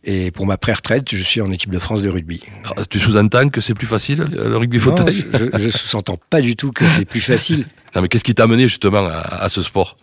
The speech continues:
Speaker 1: Alors déjà, pourquoi, euh, je me suis retrouvé en, en mode dirigeant ? C'est qu'à l'époque, moi, je voulais faire du basket et on m'a expliqué qu'il fallait des mains pour faire du basket. Donc j'ai eu la chance d'avoir un club militaire qui m'a donné, euh, l'opportunité de rentrer dans le championnat.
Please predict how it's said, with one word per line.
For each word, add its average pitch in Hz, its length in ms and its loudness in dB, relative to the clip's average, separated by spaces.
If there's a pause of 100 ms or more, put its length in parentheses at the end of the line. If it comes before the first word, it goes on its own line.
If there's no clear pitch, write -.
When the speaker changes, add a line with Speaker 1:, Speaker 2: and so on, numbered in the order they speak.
Speaker 1:
Alors 101 240 -4
déjà, 120 260 2
pourquoi, 139 440 0
euh, 104 500 0
je 92 80 -6
me 104 100 -2
suis - 140 -4
retrouvé 110 380 -2
en, 98 160 -4 (380)
en 104 140 -4
mode 110 200 2
dirigeant ? 110 520 -2
C'est - 140 -8
qu'à 98 260 -4
l'époque, 98 500 -6
moi, 107 200 -6
je 95 80 -8
voulais 98 160 -6
faire 101 160 -8
du 92 80 -10
basket 95 400 -8
et - 20 -8
on 92 60 -8
m'a 95 100 -8
expliqué - 400 -10
qu'il - 140 -14
fallait 95 220 -8
des 95 100 -6
mains 104 160 -6
pour 107 100 -18
faire 98 140 -14
du 87 80 -10
basket. 85 400 -8 (540)
Donc 98 140 -6
j'ai 101 120 0
eu 110 80 0
la 107 140 -2
chance 120 340 -4
d'avoir 98 400 -6
un 95 80 -8
club 98 240 -6
militaire 104 400 -4
qui - 140 -12
m'a 90 80 -8
donné, 95 360 -8
euh, 90 120 -12 (420)
l'opportunité 107 720 -4
de 101 120 -10
rentrer 90 280 -12
dans 95 60 -6
le 95 60 -6
championnat. 104 460 -6